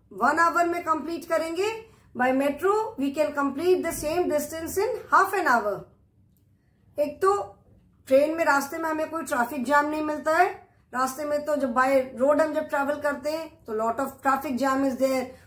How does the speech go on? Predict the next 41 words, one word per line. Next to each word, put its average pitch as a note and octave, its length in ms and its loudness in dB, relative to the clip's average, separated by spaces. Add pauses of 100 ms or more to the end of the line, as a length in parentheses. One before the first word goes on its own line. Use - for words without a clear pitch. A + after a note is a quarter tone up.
(120)
रेड C4 220 0
लाइट C4+ 280 2
होती C4 260 -2
है, C4+ 40 2
वहां A#3+ 220 0
पे C4+ 120 -2
वेट C4 240 -4
करना B3+ 280 -4
होता A#3+ 300 2
है। A#3+ 320 4 (540)
<coughs> - 0 - (1200)
But D#4 220 2 (500)
मेट्रो B3+ 340 0
ट्रेन E4+ 280 -2
से E4 80 -4
जब D4+ 180 -4
ट्रैवल D4 340 2
करते D#4 280 0
हैं, G4 460 -2
so B3 100 -8
there A#3 340 -2
is A3 120 -6
no C#4+ 200 2
traffic C#4 400 2
jam, D#4+ 240 2 (640)
कोई B3 140 -2
रास्ते B3 300 2
में D4 120 -4
ट्रैफिक C#4 360 -4
जैम C#4+ 220 2
नहीं D4+ 160 -4
होता D#4 260 0
है, F4 160 4
बहुत A#3+ 380 -4
स्पीड C#4 300 -4
में D#4+ 120 -6
ट्रैवल D4 320 -2
करते D#4 300 0
हैं D#4+ 100 -4
मेट्रो C#4+ 340 -4
ट्रेन्स। F4 440 -2